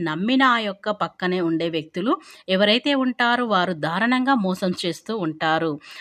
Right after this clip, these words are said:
వారు ఏవైనా కానీ కుంభరాశి వారి స్నేహం అయినా కానీ ఏదైనా ఒకటికి రెండు సార్లు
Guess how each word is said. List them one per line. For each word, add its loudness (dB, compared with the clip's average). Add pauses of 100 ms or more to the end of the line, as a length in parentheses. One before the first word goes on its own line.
(160)
వారు 4 (120)
ఏవైనా 0
కానీ 0 (100)
కుంభరాశి 2
వారి -2
స్నేహం 0
అయినా 0
కానీ -2 (400)
ఏదైనా 2 (100)
ఒకటికి -6
రెండు 0
సార్లు -2